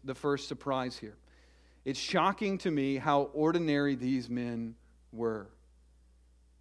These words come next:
The second shock, surprising element here is just how much these twelve men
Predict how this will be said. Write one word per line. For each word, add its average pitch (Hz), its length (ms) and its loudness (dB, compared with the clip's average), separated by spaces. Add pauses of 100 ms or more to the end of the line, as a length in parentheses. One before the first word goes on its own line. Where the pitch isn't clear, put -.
(320)
The 123 60 -8
second 190 400 4
shock, 160 360 2
surprising 143 600 2
element 139 380 0
here 139 380 -2 (720)
is 139 260 0
just 196 460 4
how 202 280 2
much 180 480 0 (140)
these 190 420 -2
twelve 175 400 8
men 175 480 2